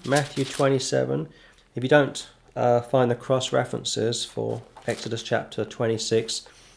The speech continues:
it becomes somewhat, I won't say dry,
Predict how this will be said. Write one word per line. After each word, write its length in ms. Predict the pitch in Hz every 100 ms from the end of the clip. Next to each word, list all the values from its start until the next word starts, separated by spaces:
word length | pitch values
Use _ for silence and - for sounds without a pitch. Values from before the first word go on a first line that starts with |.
| _
it 100 | 117
becomes 480 | 117 113 120 117 117
somewhat, 720 | - 120 117 117 117 - - - _ - -
I 40 | 123
won't 200 | 123 110
say 220 | 117 110
dry, 520 | 110 120 117 104 113